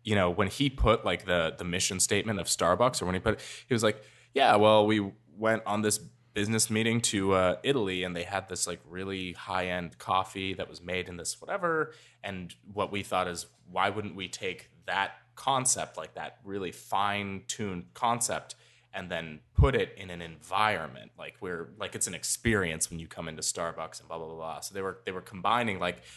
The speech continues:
a physical product that was very high-end, uh, like, this really wonderful roasted and tasting coffee, and an experience, and they're like, "We're gonna put those together, and that'll be our thing." And I couldn't believe that he could,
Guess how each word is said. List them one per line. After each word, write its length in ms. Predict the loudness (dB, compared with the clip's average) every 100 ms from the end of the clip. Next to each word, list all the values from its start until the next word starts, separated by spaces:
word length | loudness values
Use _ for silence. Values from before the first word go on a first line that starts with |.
| -20
a 60 | -6
physical 380 | 0 0 2 -2
product 400 | 4 4 4 -2
that 100 | -6
was 100 | -4
very 260 | -2 -4
high-end, 600 | -4 -4 -2 -4 -6 -12 -18 -20 _ _ -2
uh, 260 | 0 0 -2
like, 180 | -6 -6
this 220 | -8 -8 -8
really 280 | -6 -4 -4
wonderful 540 | -4 -6 -8 -10 -12 _ -2
roasted 440 | 0 0 -2 -6
and 180 | -10 -8
tasting 380 | -6 -6 -6 -2
coffee, 520 | 2 2 0 -6 -8 -16 -20 _
and 280 | -4 -2 -4 -8
an 140 | -8
experience, 760 | -6 -6 -2 0 2 0 -2 -4
and 100 | -4
they're 80 | -8
like, 180 | -6
"We're 100 | -6
gonna 120 | -6 0
put 200 | 0 2
those 200 | 0 0
together, 280 | -4 -6 -8
and 200 | -10 -12
that'll 200 | -12 -12
be 120 | -16
our 80 | -8
thing." 220 | -8 -8 -16 -20 -20 -20 -20 -4
And 100 | 2
I 80 | 4
couldn't 300 | 6 4 4
believe 440 | 4 4 4 4 4
that 160 | 0 0
he 140 | -4
could, 360 | 2 2 2